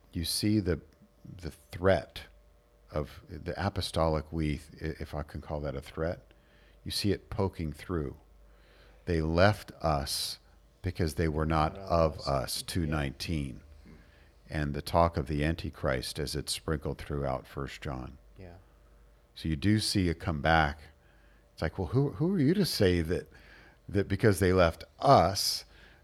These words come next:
Speaker 1: that they're not a part of Christ?" Like, wow, that, that
Speaker 2: Yeah.
Speaker 1: takes a lot of, a hu-, chutzpah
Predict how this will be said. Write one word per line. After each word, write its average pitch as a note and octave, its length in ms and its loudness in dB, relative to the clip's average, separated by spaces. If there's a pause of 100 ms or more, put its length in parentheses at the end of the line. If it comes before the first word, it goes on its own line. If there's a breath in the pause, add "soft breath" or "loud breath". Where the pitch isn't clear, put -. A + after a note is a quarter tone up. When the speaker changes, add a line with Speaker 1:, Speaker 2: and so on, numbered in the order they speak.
Speaker 1:
that - 140 -6
they're G2 140 4
not F2 300 2 (180)
a - 60 -16
part - 420 2 (360)
of - 180 -8
Christ?" D#2+ 580 4
Like, D2+ 240 -6
wow, F#2 280 4
that, F#2+ 260 2 (380)
that G2+ 140 0
Speaker 2:
Yeah. G2+ 40 -8
Speaker 1:
takes A#2+ 240 -2
a F2+ 60 0
lot F2 240 6
of, - 320 0
a D2 100 -2
hu-, A2+ 220 2
chutzpah - 680 0